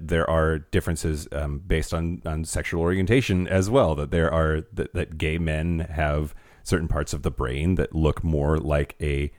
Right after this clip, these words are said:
cis woman than their, uh, straight male counterparts. And th-, that is across all parts of the queer spectrum. There are measurable structural differences in the brains of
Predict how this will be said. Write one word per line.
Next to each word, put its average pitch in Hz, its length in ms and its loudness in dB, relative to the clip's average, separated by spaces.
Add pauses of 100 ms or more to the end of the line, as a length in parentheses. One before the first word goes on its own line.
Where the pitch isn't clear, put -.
(120)
cis - 360 -2
woman 85 720 2
than 73 240 -4
their, 73 320 -2 (460)
uh, - 280 -10
straight - 440 -2
male 78 420 -2 (420)
counterparts. 85 800 0 (440)
And 95 240 4 (200)
th-, - 120 -8
that 120 300 2 (200)
is 87 300 2
across 85 640 0 (420)
all 107 180 6
parts - 300 0
of 80 120 -6
the - 60 -2
queer 76 400 0
spectrum. 67 480 -4
There 76 180 0
are 67 220 -4 (240)
measurable 95 460 4
structural 87 380 -2
differences 78 400 -4
in 76 100 -4
the 73 60 -4
brains 69 400 -2
of - 240 -8